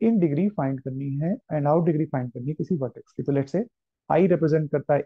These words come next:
in degree और O represent करता है out degree। तो in degree का ये मतलब है कि किसी vertex से कितनी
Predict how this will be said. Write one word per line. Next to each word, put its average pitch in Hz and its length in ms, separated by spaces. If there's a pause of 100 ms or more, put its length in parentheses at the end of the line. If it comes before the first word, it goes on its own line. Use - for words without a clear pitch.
in 131 100
degree 165 280
और 196 220
O 160 140
represent 131 420
करता 151 220
है 185 60 (280)
out 131 160
degree। - 280 (580)
तो - 180
in 240 140
degree 262 240
का 247 60
ये 214 140
मतलब 139 280
है 180 100
कि 208 140
किसी 190 240
vertex 143 380
से 220 80
कितनी 170 560